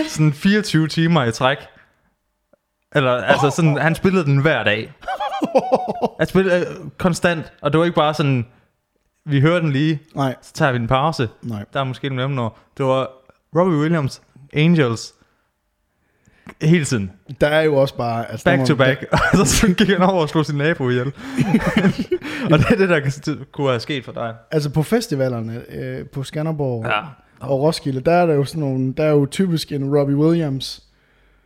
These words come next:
Speaker 2: camp, ikke?
Speaker 1: Jo.
Speaker 2: Altså,
Speaker 1: Det er nok mere på
Speaker 2: Skanderborg.
Speaker 1: Skanderborg, ikke?
Speaker 2: <laughs> Ja, det er det nemlig, ja.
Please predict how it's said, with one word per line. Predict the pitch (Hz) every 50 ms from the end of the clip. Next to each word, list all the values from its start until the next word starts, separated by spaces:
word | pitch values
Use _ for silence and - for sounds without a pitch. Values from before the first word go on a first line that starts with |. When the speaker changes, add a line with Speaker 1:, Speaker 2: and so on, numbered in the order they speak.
| _ _ _ _ _ _ -
Speaker 2:
camp, | - 143 131 131 127 -
ikke? | - - 170 170 143 139 _ _ - - _ _ _ _ _ _ -
Speaker 1:
Jo. | 123 131 139 131 123 120 117 110 - _ _ _ _ _ _ _ -
Speaker 2:
Altså, | 131 123 120 113
Speaker 1:
Det | 123 131 127
er |
nok | 123 123 123 117
mere | 131 127 123 123
på | 113 - 123 113 110 110 117
Speaker 2:
Skanderborg. | 127 - 147 131 131 127 123 120 120
Speaker 1:
Skanderborg, | 120 - 120 127 - - 170 - - - 135 170 165 147 131
ikke? | 160 156 135 160
Speaker 2:
<laughs> |
Ja, | 139
det | 135
er | 143
det | 120 143 127
nemlig, | 143 151 143 147 139 147 139 135 139 123
ja. | 131 131 127 135